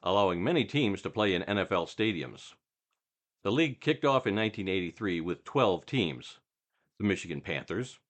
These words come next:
Chicago Blitz, Boston Breakers, Birmingham Stallions, Arizona Wranglers, New Jersey Generals, Denver Gold, Philadelphia Stars, Los Angeles Express, Washington Federals,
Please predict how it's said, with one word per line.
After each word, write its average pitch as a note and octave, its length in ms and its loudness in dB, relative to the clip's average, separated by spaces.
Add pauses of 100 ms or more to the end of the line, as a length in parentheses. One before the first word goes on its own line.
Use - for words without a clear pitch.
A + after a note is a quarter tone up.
(320)
Chicago E2+ 540 0
Blitz, D#2 460 -8 (580)
Boston G#2 400 0
Breakers, G2 580 2 (480)
Birmingham A#2 480 2
Stallions, G#2 680 0 (520)
Arizona E2 460 -2
Wranglers, F2 560 -2 (400)
New D#3+ 120 2
Jersey C3+ 360 -2
Generals, G2+ 640 0 (380)
Denver F2+ 320 0
Gold, G2 420 0 (520)
Philadelphia A#2+ 540 2
Stars, G#2+ 600 -2 (440)
Los F2 220 0
Angeles A2+ 420 0
Express, G#2+ 680 -2 (360)
Washington G#2 480 2
Federals, D3 540 2